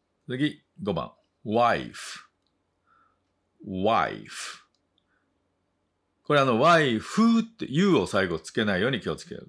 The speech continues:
ください。で、あの、エアー草笛。空気抜くだけです。で、私の次、後について発音。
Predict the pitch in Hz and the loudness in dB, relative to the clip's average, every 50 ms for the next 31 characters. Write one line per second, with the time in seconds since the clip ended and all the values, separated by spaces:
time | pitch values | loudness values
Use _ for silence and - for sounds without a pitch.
0 | _ - 65 60 - - - 87 69 - _ _ - - - - _ _ _ - | _ -16 -16 -16 -12 -8 -6 -6 -6 -8 _ _ -10 -10 -10 -12 _ _ _ -4
1 | 90 90 90 87 85 82 - _ _ - - - - _ _ _ 87 - - 110 | -4 -2 -2 -4 -6 -8 -12 _ _ -20 -20 -20 -20 _ _ _ -20 -14 -10 -6
2 | 101 107 110 107 101 98 - - - - 110 92 82 71 69 - - _ - - | -2 0 2 2 2 0 -2 -8 -6 -2 -2 -2 -2 -4 -10 -16 -14 _ -10 -10
3 | - - - - - - - - 123 117 - 98 87 87 82 95 90 80 78 76 | -10 -8 -10 -10 -10 -10 -6 -4 -2 -2 -2 -2 -4 -4 -4 -4 -4 -4 -4 -6
4 | 67 - - - - - - _ _ _ _ _ _ _ _ _ _ _ - 117 | -10 -14 -16 -18 -20 -20 -20 _ _ _ _ _ _ _ _ _ _ _ 0 0
5 | 110 92 104 - - 95 82 - 82 78 73 - - 101 - 90 76 73 - 95 | 2 2 0 -2 -2 -6 -6 -6 -10 -12 -12 -12 -14 -8 -8 -8 -8 -4 -4 -6
6 | 85 - - 113 113 135 156 147 113 90 | -6 -4 -4 -2 0 0 0 -2 -4 -6